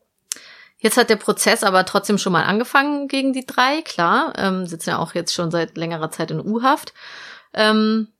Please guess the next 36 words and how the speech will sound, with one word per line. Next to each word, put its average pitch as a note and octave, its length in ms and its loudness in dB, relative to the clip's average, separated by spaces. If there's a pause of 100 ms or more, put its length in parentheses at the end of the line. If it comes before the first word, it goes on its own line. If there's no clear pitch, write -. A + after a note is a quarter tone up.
(120)
ja, F3+ 260 4
es G#3 240 -4
war, A#3 340 6
ich A3+ 140 -2
war G#3 140 4
dort, A3 340 0
es A3+ 140 -4
war G#3+ 60 4
jetzt G#3 120 -2
am G3 160 0
Mittwoch, C4+ 460 -4
ist - 180 -8
es, A#3+ 160 -8
äh, - 240 -8
ist - 220 -10
gestartet. A#3+ 560 0
Es G3+ 160 -4
war A3 180 4
sehr A3 220 0
voll, G#3+ 320 2 (120)
es A3 160 -4
war G3+ 220 2
die G3 140 -6
gesamte G3+ 420 0
Hamburger A3 380 0
Presselandschaft B3+ 760 -4
vertreten. B3+ 640 -4 (320)
Es - 60 -20
waren G3+ 120 4
ungefähr G#3 320 0
hundert A3 340 4
Unterstützerinnen A3+ 800 0
im G3+ 200 0
Zuschauerbereich A#3 640 0
des - 180 -6
Saals. G#3+ 380 0